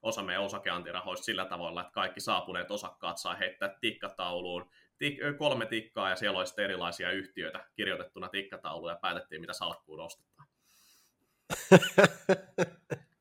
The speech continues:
Speaker 2: Just näin. Miten toi niinku, ihan, ihan mielenkiinnosta, että, että millaisia niinku periaatteessa volyymejä tuolla on, jos, jos pystyt kertomaan, että, että niinku millaisia niinku ostoja te olette tehnyt, kuinka paljon teillä on niinku pendaamassa rahaa,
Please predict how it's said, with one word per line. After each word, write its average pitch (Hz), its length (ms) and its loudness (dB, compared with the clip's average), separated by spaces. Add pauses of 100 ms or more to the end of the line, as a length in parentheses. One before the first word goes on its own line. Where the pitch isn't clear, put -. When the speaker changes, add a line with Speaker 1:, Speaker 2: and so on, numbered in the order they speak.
(1300)
Speaker 2:
Just - 200 -4
näin. 98 160 -2 (280)
Miten 254 240 12
toi 202 140 12
niinku, 147 280 10
ihan, 160 240 12 (120)
ihan 160 140 12
mielenkiinnosta, 117 680 10
että, - 120 6 (100)
että 113 200 6
millaisia 135 340 10
niinku 104 280 8 (180)
periaatteessa 101 480 8
volyymejä 90 600 12 (200)
tuolla 87 240 8
on, 92 180 6
jos, 80 240 4
jos 95 220 0
pystyt 90 380 0
kertomaan, 82 600 4 (120)
että, 82 260 -2
että 85 140 -6
niinku 87 220 -2
millaisia 92 420 2
niinku 85 220 -2
ostoja 147 300 2
te 135 80 2
olette 131 160 0
tehnyt, 117 320 2
kuinka 113 200 2
paljon 113 260 6
teillä 98 220 4
on 95 60 0
niinku 95 140 -4
pendaamassa 95 520 2
rahaa, 87 300 6